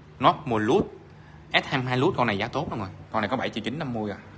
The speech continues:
S hai mươi hai Lite. Đó, Reno tám T, mấy con này bản chính hãng nè. Đây, mấy con này là bản chính hãng. Rồi,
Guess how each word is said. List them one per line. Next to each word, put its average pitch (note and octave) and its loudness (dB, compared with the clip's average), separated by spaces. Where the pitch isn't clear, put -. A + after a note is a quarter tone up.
S D3 2
hai A#2+ 2
mươi A2 -2
hai A2+ 0
Lite. D3 4
Đó, G2 8
Reno A#2 8
tám C3 2
T, D#3 -6
mấy C#3 6
con D#3 6
này A2 6
bản F#2 -2
chính D3+ 0
hãng A#2 -4
nè. D3+ -2
Đây, G#2+ 2
mấy G#2 -10
con B2+ 2
này G#2 0
là F#2+ 4
bản F2+ 0
chính C3 -4
hãng. G#2 -6
Rồi, A#2 8